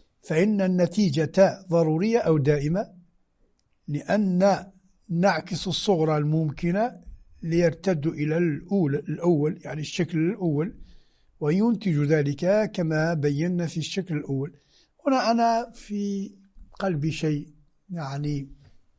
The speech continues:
إذا كانت إحدى المقدمتين ممكنة والثانية ضرورية، إمكان يعني قابلية الدخول، والضرورة لا، دخول عدم،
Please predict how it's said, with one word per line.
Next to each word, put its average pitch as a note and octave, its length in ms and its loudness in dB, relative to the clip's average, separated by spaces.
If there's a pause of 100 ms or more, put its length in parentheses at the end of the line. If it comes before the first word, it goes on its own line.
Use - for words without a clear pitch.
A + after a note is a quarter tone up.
(920)
إذا D#3+ 240 2
كانت F3 500 -2 (1900)
إحدى D3+ 240 -4
المقدمتين E3 880 -4
ممكنة D#3+ 520 -4
والثانية D3+ 520 -6
ضرورية، E3 800 -8 (1200)
إمكان D#3 380 -2
يعني E3 200 -6
قابلية E3+ 580 -2
الدخول، D#3+ 580 -6 (540)
والضرورة D#3 580 -2
لا، E3 180 -2
دخول F3 800 -2
عدم، E3 440 -4